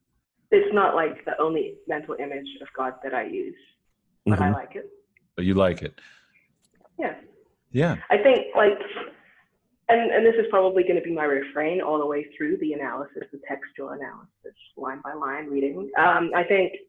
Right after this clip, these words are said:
Speaker 1: that many of these images, um, books have been written and could be written about each of them.
Speaker 3: Yeah.
Speaker 1: Uh, both as, um,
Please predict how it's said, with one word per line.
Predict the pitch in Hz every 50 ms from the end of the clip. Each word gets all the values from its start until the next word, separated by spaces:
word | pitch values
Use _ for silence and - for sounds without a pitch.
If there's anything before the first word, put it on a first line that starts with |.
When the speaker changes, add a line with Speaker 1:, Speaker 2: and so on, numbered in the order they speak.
| _ _ _ _ _ _ _ _ _ -
Speaker 1:
that | 170 165 165 160 160 160 156 156 156 156 147 - - - - _ _ _ _ _ _ _ _ _ _ _ _ _ _ _ _ _ _ _ _ _ _ _ _ _
many | - 175 180 175 185 185 180
of | 170 170
these | 170 165 156 151 - 160
images, | 160 160 160 151 151 151 156 151 151 151 147 151 147 147 - - _ _ _ _ _ _ _ _ _ _ _ _ - -
um, | 151 147 143 143 143 143 147 143 139 - - _ _ _ _ _ _ _ _ _ _ - _ _ _ _ -
books | 170 170 180 175 - - - -
have | 165 156 156 156 156 156
been | - 156 151 147
written | 156 151 - - 151 143
and | 139 151 151 147 -
could | - 160 -
be | 151 143 135 143
written | 139 127 135 139 131 131
about | 135 135 139 139 131 139
each | 131 127 - -
of | 123 - -
them. | 90 92 - - - _ _ _ _ _ _
Speaker 3:
Yeah. | - 73 65 - _ _ _ _ _ _ _ _
Speaker 1:
Uh, | 180 170 160 156 151 147 - - - - _ - - 170
both | 156 165 165 170 165 165 - -
as, | 151 151 147 143 143 143 143 143 143 143 143 143 143 143 - - _ _
um, | 135 127 117 110 90 - - 69 67